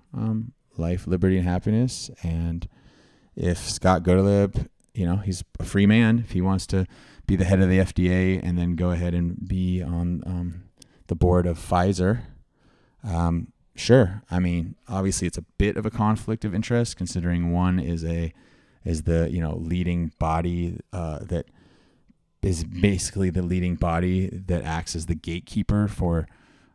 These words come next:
uh, drugs being approved to enter the population of the U S, and at the s-, and at the same time, f-, the other, Pfizer, is a company that wants to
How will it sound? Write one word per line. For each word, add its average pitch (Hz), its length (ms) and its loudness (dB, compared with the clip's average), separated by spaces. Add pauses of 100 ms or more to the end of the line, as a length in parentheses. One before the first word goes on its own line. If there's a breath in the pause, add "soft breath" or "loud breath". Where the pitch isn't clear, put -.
uh, 85 380 -4
drugs 85 560 2
being 87 300 0
approved 85 480 2
to - 140 -6
enter 85 500 0 (580 soft breath)
the 85 160 -2
population 87 1040 0 (160)
of 87 200 0
the 104 100 4
U 107 180 8
S, 110 480 2 (220)
and 90 160 -2
at 85 60 -4
the 90 60 -4
s-, - 160 -10
and 85 600 -6
at 101 80 -10
the - 80 -12
same 92 220 0
time, 87 360 -2 (440 soft breath)
f-, - 340 -14 (280)
the 95 180 4
other, 104 340 4
Pfizer, 95 720 2
is 82 100 0
a 87 60 0
company 92 380 0
that 80 140 0
wants 85 260 -2
to 82 260 0